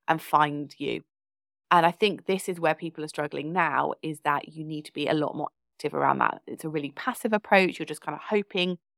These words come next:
people are gonna see your content. And actually, that's where you end up burning out, because you're just kind of creating more and more, never quite knowing whether they're actually going to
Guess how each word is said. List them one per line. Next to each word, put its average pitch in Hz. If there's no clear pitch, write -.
people 180
are 160
gonna 156
see 151
your 139
content. 185
And 190
actually, 165
that's 190
where 202
you 190
end 170
up -
burning 139
out, 135
because 156
you're 165
just 165
kind 170
of 165
creating 160
more 156
and 156
more, 160
never 165
quite -
knowing 156
whether 156
they're 151
actually -
going 147
to -